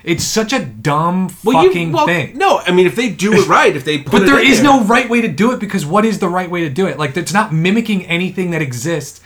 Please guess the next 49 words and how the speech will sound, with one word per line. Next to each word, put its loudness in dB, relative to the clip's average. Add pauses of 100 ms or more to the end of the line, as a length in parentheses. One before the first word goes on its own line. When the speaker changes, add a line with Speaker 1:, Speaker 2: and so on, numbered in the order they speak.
(140)
Speaker 1:
in -6
our -4
world. -4 (420)
Like, -4
again, 0
like, -6 (320)
I'm, -8 (140)
ev-, -4
all -2
of 0
civilization -4
we've -6
watched -2
Speaker 2:
Well, 4
it 2
is 4
Speaker 1:
stuff -2
Speaker 2:
mimicking -2
your -2
world. -8
When -2
you're 6
looking 0
at 0
a -4
screen, -4
Speaker 1:
Right. 0
Speaker 2:
it's -8
fucking -8
flat. -8
It -14
doesn't -8
have -6
any -6
depth. -6 (420)
They're -2
trying 0
to 0
mimic, -2
like, -4
you -6
looking -4
out -4
the -8
window, -4
the -14
fucking -2
Speaker 1:
The, 4
right, 4